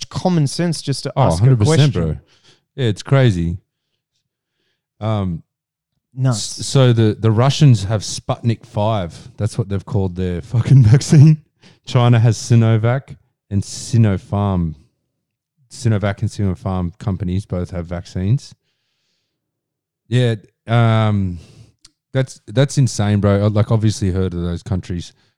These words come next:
Speaker 2: those companies, and yeah, it's nothing. Um, it's not that surprising. You know what I mean? Big Pharma has always been a, a big, uh, big power play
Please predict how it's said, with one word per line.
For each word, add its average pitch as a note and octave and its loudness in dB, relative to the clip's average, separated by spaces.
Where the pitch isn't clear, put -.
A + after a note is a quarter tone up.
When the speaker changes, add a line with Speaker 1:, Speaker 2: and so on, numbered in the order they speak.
Speaker 2:
those F#2 -6
companies, F2 -6
and F2+ -8
yeah, G2 -4
it's F#2+ -12
nothing. A2+ -2
Um, E2 -8
it's - -20
not A#2 -6
that E2+ -10
surprising. E2+ -8
You F#2 -10
know F2+ -6
what E2+ -6
I - -8
mean? F2+ -6
Big B2 -4
Pharma G2+ 0
has F2 -10
always F2+ -4
been F2+ -6
a, D#2+ -8
a - -18
big, F#2+ -4
uh, F2 -4
big G2 -14
power G2+ -4
play F#2+ -8